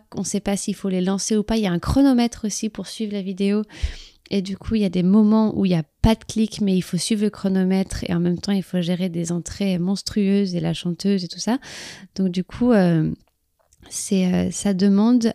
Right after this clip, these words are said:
un, un genre de, de vision, euh, auditive à trois cent soixante degrés, quoi. Il faut être sur tous les fronts en même temps. C'est,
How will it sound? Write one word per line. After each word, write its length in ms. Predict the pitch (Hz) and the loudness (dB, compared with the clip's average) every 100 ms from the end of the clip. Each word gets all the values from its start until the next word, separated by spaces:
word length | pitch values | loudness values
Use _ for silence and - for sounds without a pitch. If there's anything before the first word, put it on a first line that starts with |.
| - | -2
un, 400 | 190 180 175 165 - - - - _ _ _ | 0 2 0 -2 -6 -18 -20 -20 _ _ _
un 120 | 214 208 | 2 4
genre 240 | 226 226 | 4 4
de, 260 | 208 196 180 | 2 2 2
de 540 | 165 175 170 165 160 | 0 0 0 0 -4
vision, 720 | 165 175 196 208 190 202 220 | -6 -4 0 0 0 0 2
euh, 420 | 214 185 175 170 - - _ _ - | 2 2 0 -2 -4 -10 _ _ 0
auditive 580 | 214 202 208 - 262 240 | 0 0 -4 -2 2 2
à 120 | 190 | 0
trois 180 | - 202 | 0 -2
cent 140 | 208 | -4
soixante 300 | 196 185 202 | -6 -6 -4
degrés, 300 | 202 180 185 | -4 -4 -6
quoi. 140 | - | -4
Il 80 | 185 | -4
faut 160 | - 202 | 0 -2
être 300 | - - - - | -2 -8 -12 -8
sur 340 | - 208 - | -4 -4 -6
tous 160 | - 262 | 2 2
les 140 | 233 | 2
fronts 360 | - - 220 - | -2 -8 -10 -6
en 100 | 202 | -4
même 200 | 202 185 | -4 -6
temps. 120 | 185 | -10
C'est, 280 | 180 202 190 | -2 0 0